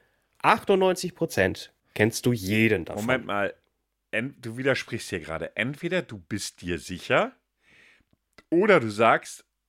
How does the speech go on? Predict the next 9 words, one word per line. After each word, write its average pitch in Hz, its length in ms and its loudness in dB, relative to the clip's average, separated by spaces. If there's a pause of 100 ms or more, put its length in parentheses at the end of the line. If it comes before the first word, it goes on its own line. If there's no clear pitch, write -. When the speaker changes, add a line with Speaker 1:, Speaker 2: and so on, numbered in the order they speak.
(100)
Speaker 2:
du 113 160 -12
glaubst 135 420 2
zu - 120 -4
achtundneunzig 113 720 -4
Prozent, 92 420 -6
dass 87 200 -8
ich 87 60 -20
die - 120 -20
kenne. 76 340 -10